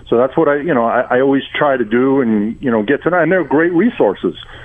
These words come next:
You know, the, these people who are on the streets, they'll tell you everything if you become friends with them. They see things, they know things.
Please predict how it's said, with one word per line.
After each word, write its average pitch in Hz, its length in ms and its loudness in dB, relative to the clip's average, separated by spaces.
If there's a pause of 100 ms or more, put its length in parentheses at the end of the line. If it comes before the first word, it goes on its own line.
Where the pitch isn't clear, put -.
(180)
You 123 60 2
know, 135 140 2
the, 117 540 -2
these 120 300 0
people 175 220 2
who 165 60 4
are 165 60 4
on 160 80 0
the 143 140 -2
streets, 294 260 -4
they'll 175 140 -2
tell 185 180 0
you 175 120 0
everything 202 460 -2 (220)
if 135 120 -6
you 147 80 0
become 127 320 -2
friends 123 280 -2
with 110 100 -2
them. 107 160 0
They 160 260 0
see 170 120 0
things, 185 400 -2
they 151 140 0
know 170 220 0
things. 175 340 -2